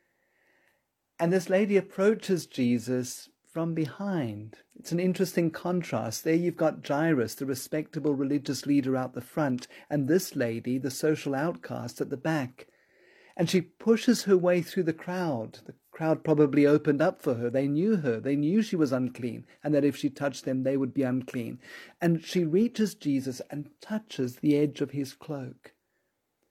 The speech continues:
This wasn't any ordinary touch.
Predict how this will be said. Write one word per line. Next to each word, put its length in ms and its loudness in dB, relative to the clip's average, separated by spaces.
This 200 2
wasn't 340 2
any 360 0
ordinary 580 -2
touch. 680 -18